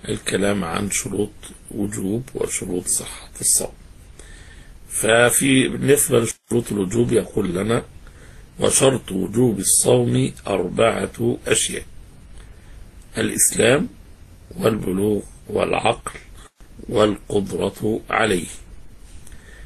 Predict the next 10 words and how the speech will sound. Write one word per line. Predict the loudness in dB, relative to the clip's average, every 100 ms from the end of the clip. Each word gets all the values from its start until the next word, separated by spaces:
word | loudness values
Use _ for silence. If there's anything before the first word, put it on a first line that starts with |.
| -10
فمن | 0 4 4
عجز | 4 2 4 2
عنه | 2 0 0 -2 -4 -6 -14 -20 -14
لكبر | -10 -8 -4 0 0 2 0 -2 -12 -18 -4
أو | 0 0
مرض | 2 2 2 -2 -10 -14 -4
لا | 2 4
يرجى | 4 -2 -4 -4
زواله | -2 2 4 6 4 0 -8 -20 -20 -20 -20 -20 -4
أفطر | 2 2 2 2 0 0